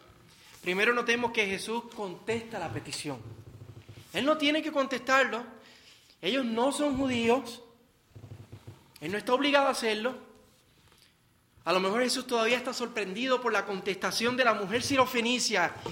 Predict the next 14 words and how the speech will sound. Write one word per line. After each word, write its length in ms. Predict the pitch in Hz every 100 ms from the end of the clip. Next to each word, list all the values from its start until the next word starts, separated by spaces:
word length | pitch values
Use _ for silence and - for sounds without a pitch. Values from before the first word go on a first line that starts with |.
| -
y 120 | 185
de 100 | 202
la 140 | 214 185
fe 280 | - 254 285
que 360 | 262 226 254
ella 480 | 269 240 202 - -
mostró. 800 | 190 185 - 233 233 196 165 - - - - - - -
Y 80 | 170
fue 160 | 190 208
movido 360 | 214 214 220
a 80 | 220
compa-, 280 | 208 208 185 - -
a 160 | 175
compasión 640 | 175 175 180 165 202 185